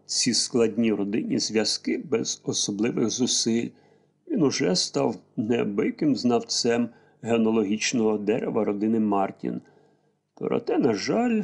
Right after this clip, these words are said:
місіс Тейлор не змогла повідати йому нічого більше. Її знайомство з міс Мартін обмежувалося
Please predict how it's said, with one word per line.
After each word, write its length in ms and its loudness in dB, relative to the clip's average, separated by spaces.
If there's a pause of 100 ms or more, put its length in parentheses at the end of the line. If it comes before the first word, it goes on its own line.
(260)
місіс 640 0
Тейлор 520 -2 (160)
не 140 0
змогла 480 2
повідати 580 0
йому 300 0 (200)
нічого 540 -2
більше. 600 -4 (800)
Її 300 0
знайомство 1000 0
з 160 -4
міс 280 0
Мартін 640 0 (220)
обмежувалося 840 -2